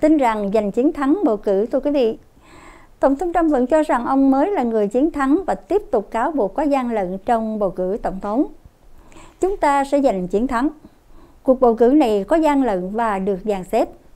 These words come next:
Tổng thống Trump nói trong cuộc vận động cho hai nghị sĩ đảng Cộng hòa tiểu bang Georgia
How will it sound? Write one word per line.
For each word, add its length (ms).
Tổng 180
thống 200
Trump 240
nói 280
trong 180
cuộc 200
vận 200
động 240
cho 120
hai 320
nghị 200
sĩ 320
đảng 280
Cộng 220
hòa 260
tiểu 160
bang 340
Georgia 460